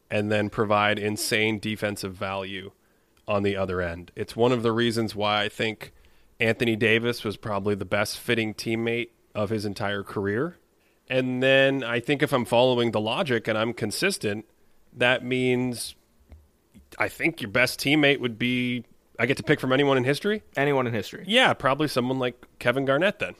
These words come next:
Speaker 2: Okay.
Speaker 1: Yeah.
Speaker 2: Yeah, I get that. I feel like Kevin Garnett would be the answer for, for a lot of players.
Speaker 1: <laughs> Well, that's why
Speaker 2: Honestly.
Speaker 1: he's Kevin Garnett.
Speaker 2: That's
Speaker 1: Yeah.
Speaker 2: true.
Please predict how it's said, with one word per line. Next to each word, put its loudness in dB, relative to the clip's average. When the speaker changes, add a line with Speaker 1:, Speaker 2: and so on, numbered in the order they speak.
Speaker 2:
Okay. -16
Speaker 1:
Yeah. 2
Speaker 2:
Yeah, -6
I -2
get 2
that. 0
I 4
feel 6
like 4
Kevin 0
Garnett 4
would -2
be -4
the -4
answer -4
for, -6
for 0
a 4
lot 4
of 0
players. -4
Speaker 1:
<laughs> -14
Well, 2
that's 4
why 6
Speaker 2:
Honestly. 0
Speaker 1:
he's -4
Kevin -4
Garnett. -6
Speaker 2:
That's -4
Speaker 1:
Yeah. -8
Speaker 2:
true. -4